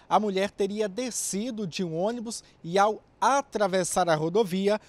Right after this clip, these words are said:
foi atropelada pelo veículo. Com o impacto, ela foi arremessada a alguns metros e morreu na hora.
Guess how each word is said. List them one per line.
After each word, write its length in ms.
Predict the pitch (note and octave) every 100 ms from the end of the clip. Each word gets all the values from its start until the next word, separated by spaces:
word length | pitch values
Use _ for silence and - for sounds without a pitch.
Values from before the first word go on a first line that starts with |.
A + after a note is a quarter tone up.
| _ _
foi 420 | - F#3+ G#3 G#3+
atropelada 840 | B3 - A#3 A3+ G#3 F3+ F#3 F#3
pelo 320 | - F#3 G3 F3+
veículo. 680 | F#3+ E3+ C#3 - C#3+ C#3 - - _
Com 160 | F#3
o 40 | G3
impacto, 720 | E3 - G3+ B3+ G3 F3 F3+ - _ -
ela 240 | F3 F#3
foi 320 | - G#3 - - -
arremessada 1000 | B3 A#3+ A3 G#3+ F3+ D#3 - E3+ G3 G3+
a 60 |
alguns 420 | F#3 F3+ G3 A#3+
metros 540 | F3 F3+ G#3+ A3+ A#3+ -
e 80 | G3+
morreu 360 | G#3 G3+ G3+ G#3+
na 160 | A3+ F#3+
hora. 340 | F3+ C#3+ C3+